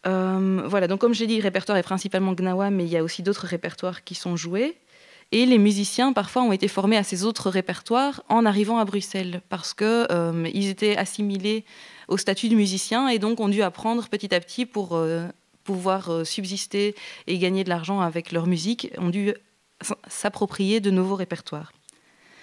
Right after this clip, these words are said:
Ce qui est intéressant chez les Gnawa de Bruxelles aussi, c'est qu'à cause des différents groupes qui ont été amenés par la migration, donc de Tanger, de Fès, de Rabat, euh, il y a une cohabitation forcée de styles musicaux différents. Donc il y a des musiciens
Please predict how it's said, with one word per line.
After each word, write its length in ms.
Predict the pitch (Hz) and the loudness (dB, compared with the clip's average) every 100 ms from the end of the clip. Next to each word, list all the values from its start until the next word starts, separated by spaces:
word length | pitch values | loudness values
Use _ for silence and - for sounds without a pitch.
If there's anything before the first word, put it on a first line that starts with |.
| - - - - - | -20 -20 -20 -18 -10
Ce 80 | |
qui 100 | - | 0
est 40 | 226 | 2
intéressant 440 | 220 233 214 277 | 2 2 0 0
chez 120 | 285 | 0
les 80 | 233 | 0
Gnawa 260 | 202 208 240 | 2 2 0
de 40 | |
Bruxelles 380 | 208 202 - 269 | -2 -2 0 0
aussi, 300 | 233 - 294 | -2 -2 -4
c'est 120 | - | -2
qu'à 140 | 220 202 | -2 -2
cause 220 | 254 226 | -2 0
des 100 | 202 | 0
différents 400 | 202 247 254 226 | 0 0 2 2
groupes 320 | 196 220 254 | 0 -2 -2
qui 180 | 220 202 | 0 0
ont 40 | |
été 180 | 185 202 | 0 0
amenés 240 | 185 196 | 0 2
par 160 | 220 202 | 0 0
la 80 | 185 | 2
migration, 560 | 196 202 175 - 277 | 2 0 -2 0 0
donc 160 | 277 202 | 0 0
de 80 | 170 | -2
Tanger, 480 | 175 180 175 208 214 | -2 -2 0 0 0
de 120 | 185 | -2
Fès, 440 | - 196 196 202 | -2 0 0 -2
de 80 | 190 | -4
Rabat, 380 | 180 170 190 285 _ _ - - - - _ | -4 -2 -4 -4 _ _ -20 -20 -20 -20 _
euh, 460 | - 175 175 175 175 - | -2 0 2 2 0 0
il 60 | |
y 20 | 208 | 2
a 40 | |
une 100 | 208 | 2
cohabitation 680 | - 269 233 226 220 - 254 | 4 2 2 0 0 0 -2
forcée 460 | - 247 - 269 | 0 -4 -4 -2
de 100 | 226 | 0
styles 300 | 208 - 247 | -2 0 0
musicaux 380 | 233 214 202 240 | 2 2 0 0
différents. 500 | 208 208 196 180 180 - _ - - - - | 0 -2 -4 -2 -4 -8 _ -20 -20 -18 -2
Donc 160 | 190 202 | 0 2
il 40 | |
y 20 | |
a 60 | 220 | 2
des 100 | 220 | 4
musiciens 600 | 220 208 208 240 233 | 4 2 -2 0 0